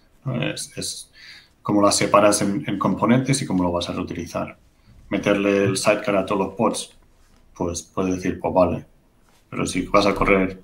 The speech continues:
dos millones de pods, meterle un sidecar a cada pod, casi,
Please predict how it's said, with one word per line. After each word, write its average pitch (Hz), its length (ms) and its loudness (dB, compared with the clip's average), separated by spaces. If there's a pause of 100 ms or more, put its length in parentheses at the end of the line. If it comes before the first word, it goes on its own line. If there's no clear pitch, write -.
dos 101 200 2
millones 98 340 4
de 98 80 0
pods, - 320 0
meterle 95 320 4
un 92 80 6
sidecar 95 320 0
a 92 100 2
cada 95 280 2
pod, 113 240 0 (440)
casi, - 380 -4